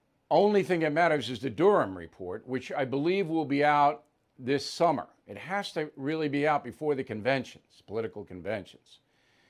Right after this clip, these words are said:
That will tell the tale. Everything else is kind of bloviating and speculative. However,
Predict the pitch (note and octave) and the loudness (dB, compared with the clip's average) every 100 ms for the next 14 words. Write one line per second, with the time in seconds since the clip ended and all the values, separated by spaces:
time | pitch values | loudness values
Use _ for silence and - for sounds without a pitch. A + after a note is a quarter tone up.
0 | _ _ - G2+ D#3 G#3 F3+ D3+ D#3+ C#3 | _ _ -12 2 4 4 0 0 2 2
1 | A#2 B2+ C#2 - _ _ _ _ _ _ | -2 -8 -8 -18 _ _ _ _ _ _
2 | _ _ C#3+ G#3+ A3 F#3 D#3+ C3 A2+ D#3 | _ _ -8 -6 -2 0 -2 -4 -4 -2
3 | A#2+ D3+ D#3+ D#3+ D#3+ D#3 D3 C#3+ B2 - | 0 0 0 2 0 2 0 0 -4 -2
4 | C3 - F2+ - F2+ _ _ _ _ C#3+ | -2 -2 -10 -12 -18 _ _ _ _ 0
5 | E3+ F3+ E3 E3 E3+ | 4 6 6 4 0